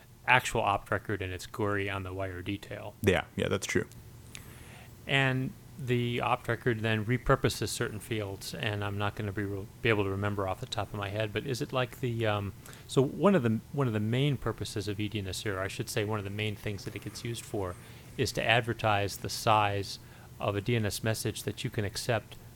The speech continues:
Speaker 1: over U D P.
Speaker 2: Right.
Speaker 1: Historically, the limit was five hundred twelve bytes, and E D N S zero allows a particular E D N S zero speaker to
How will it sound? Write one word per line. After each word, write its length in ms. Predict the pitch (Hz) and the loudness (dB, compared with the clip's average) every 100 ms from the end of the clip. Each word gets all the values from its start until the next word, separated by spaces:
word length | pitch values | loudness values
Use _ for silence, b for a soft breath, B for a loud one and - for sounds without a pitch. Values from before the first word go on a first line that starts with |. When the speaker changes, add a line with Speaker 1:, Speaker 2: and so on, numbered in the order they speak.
| - | -2
Speaker 1:
over 180 | 120 101 | 2 4
U 200 | 98 113 | 4 2
D 120 | 95 | 0
P. 380 | - 127 107 - - - | 0 0 0 -2 -14 0
Speaker 2:
Right. 220 | 87 85 | 6 6
Speaker 1:
Historically, 580 | 82 - 143 147 - 120 | 6 6 6 6 4 2
the 100 | 101 | 4
limit 340 | 104 123 113 | 4 4 2
was 240 | 131 95 90 | -2 -8 -2
five 260 | - 104 | 2 4
hundred 260 | 98 104 95 | 2 -2 -4
twelve 300 | - 98 92 | -2 -2 0
bytes, 420 | 123 110 104 - - B B B | 0 0 -2 -10 -16 B B B
and 160 | 120 120 | -2 0
E 80 | 117 | 0
D 140 | 107 | 0
N 80 | 98 | 0
S 120 | 92 | 0
zero 440 | - 147 120 101 107 233 | 2 4 4 2 -2 -6
allows 580 | 156 104 104 104 - - - - - | -4 0 2 2 -2 -6 -12 -20 -14
a 220 | - - 101 | -10 -8 -6
particular 640 | - 107 120 - 101 95 - - - - - 233 | -6 -4 -4 -2 -2 -2 -4 -16 -18 -14 -12 -6
E 120 | 127 | -4
D 100 | 110 | -2
N 80 | 101 | -2
S 140 | 95 | -2
zero 240 | - 104 95 | -2 -2 -2
speaker 560 | - 180 - 92 107 B B B - - | -2 -4 -2 -4 -6 B B B -18 -6
to 260 | 113 98 | 0 0